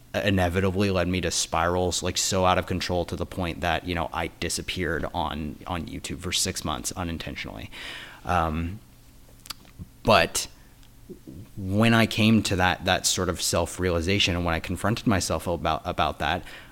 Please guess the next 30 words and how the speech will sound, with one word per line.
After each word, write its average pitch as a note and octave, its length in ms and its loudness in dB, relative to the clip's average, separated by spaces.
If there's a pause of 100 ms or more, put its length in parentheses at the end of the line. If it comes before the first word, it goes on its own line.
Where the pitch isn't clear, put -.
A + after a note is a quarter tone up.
(140)
um, E2+ 400 0 (340)
I F#2 100 2
started G2 440 2
to F#2 80 0
realize G2 400 4
that, F2 200 0
like, F2 320 -2
I F#2+ 140 0
just F#2 460 0
need F2 320 -2
to F2+ 500 -2 (120)
open G2+ 320 -2
up - 180 -2
to - 80 -2
myself F2 360 0
and F2+ 120 -2
be F2+ 160 -2
honest G2 460 2
with, F2+ 240 -4
like, E2+ 200 -4
what F#2+ 480 2 (140)
excites F#2+ 440 0
me F#2+ 80 0
and F2 120 0
what F2+ 120 0
makes F2 220 -4
me E2+ 80 -4
happy. F#2+ 360 0
And, D#2+ 140 -8
like, D#2+ 240 -8